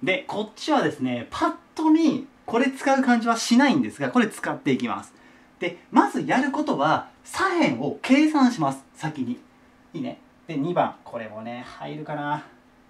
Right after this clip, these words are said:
いきますね。左辺イコール、これも全部掛けするしかないんで、ここかけます。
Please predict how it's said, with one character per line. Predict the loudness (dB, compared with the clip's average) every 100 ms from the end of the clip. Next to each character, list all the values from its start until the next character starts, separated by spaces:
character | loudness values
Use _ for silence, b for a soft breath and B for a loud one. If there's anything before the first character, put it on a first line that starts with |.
| _ _ _ _ _ -14
い |
き | -6
ま | -6
す | -6
ね。 | -14 -16 _ _ _ _ _ _ _ _ _ _ _ _ _ _ _ _ _ _ _ _ _ _ _ _ _ _ _ _ _ _ _ _ _
左 | 0 0
辺 | 0 -4 -8
イ | -12
コ | -8 -4
ー |
ル、 | -2
こ | 2
れ | 4
も | 4 0 B _
全 | -6 0 2
部 |
掛 | 0
け | -2
す | -4
る | -6
し | -4
か |
な | -2
い | -2
ん | -2
で、 | -2 -6 -10
こ | -8
こ | -4
か | -2 -2
け | -2
ま | -4
す。 | -6